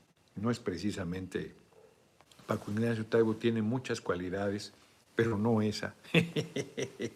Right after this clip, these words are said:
Critica a mis amistades, pero él tiene unas amistades que espantan. Rosario Robles, por citar un ejemplo. Este, fue, eh, designado embajador en Panamá.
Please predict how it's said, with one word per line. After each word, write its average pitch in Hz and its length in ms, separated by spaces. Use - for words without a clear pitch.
Critica 113 420
a 104 40
mis 90 200
amistades, 87 460
pero 104 160
él 104 80
tiene 107 220
unas 104 220
amistades 95 380
que - 140
espantan. - 580
Rosario 120 440
Robles, 120 320
por - 180
citar 95 300
un 98 140
ejemplo. 92 420
Este, - 880
fue, 151 640
eh, 98 300
designado 107 720
embajador 98 840
en 98 160
Panamá. 113 500